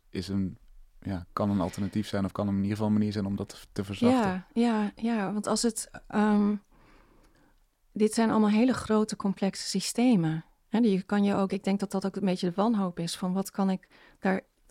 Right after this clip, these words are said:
Speaker 2: godsnaam zelf aan doen?
Speaker 1: Ja.
Speaker 2: Ehm, op het moment dat je ziet dat iets overeind blijft staan, of dat nou een mooie boom is of, of iemand,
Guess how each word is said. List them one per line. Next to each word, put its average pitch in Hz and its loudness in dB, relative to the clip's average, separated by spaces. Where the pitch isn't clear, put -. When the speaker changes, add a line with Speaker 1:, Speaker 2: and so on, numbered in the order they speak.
Speaker 2:
godsnaam 196 -4
zelf 208 0
aan 165 -4
doen? 165 -2
Speaker 1:
Ja. 95 -6
Speaker 2:
Ehm, 196 2
op - -4
het 202 6
moment 220 6
dat 202 0
je 202 4
ziet 220 2
dat 196 -2
iets - -4
overeind 190 0
blijft 175 -2
staan, 175 -6
of 196 -8
dat 196 -6
nou 190 -2
een 196 -2
mooie 196 0
boom 190 0
is - -4
of, - -6
of - -6
iemand, 208 2